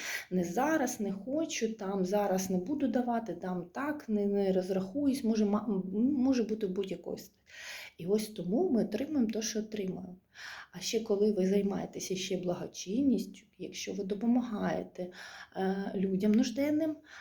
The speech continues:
а, донатите або, е, годуєте тваринок, ну, у вас завжди, ну, там, безпритульних, знаєте, допомагаєте, завжди буде потік правильних людей і буде приход у ваш,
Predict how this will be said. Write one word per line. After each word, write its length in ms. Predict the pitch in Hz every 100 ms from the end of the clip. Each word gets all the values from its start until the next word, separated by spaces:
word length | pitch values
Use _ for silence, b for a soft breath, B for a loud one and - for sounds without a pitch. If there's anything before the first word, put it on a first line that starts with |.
| B
а, 100 | -
донатите 920 | 185 214 170 196 220 294 - 285 277
або, 640 | 220 180 - 202 233 208 190 B B _ -
е, 640 | 185 180 180 175 175 175 -
годуєте 460 | 196 185 220 220 208
тваринок, 680 | 190 180 180 220 285 - - _ _ _ _ _ _ _ _
ну, 540 | 185 190 185 - 185 - -
у 60 | 175
вас 220 | 190 190
завжди, 600 | 196 - 185 208 165 160 - -
ну, 120 | 202 175
там, 220 | - 175
безпритульних, 760 | 185 185 - - 220 214 185
знаєте, 240 | 190 196 196
допомагаєте, 680 | 190 185 185 190 185 185 - B B B B B -
завжди 600 | 202 208 202 190 180 -
буде 300 | 180 185 175
потік 520 | - 180 - 302 - -
правильних 600 | - 208 214 202 185 185
людей 520 | 175 190 233 320 - _ _ _ _ _
і 80 | 196
буде 380 | 170 208 262 220
приход 680 | 220 180 - - 214 220 -
у 120 | 202
ваш, 640 | 170 165 185 214 - -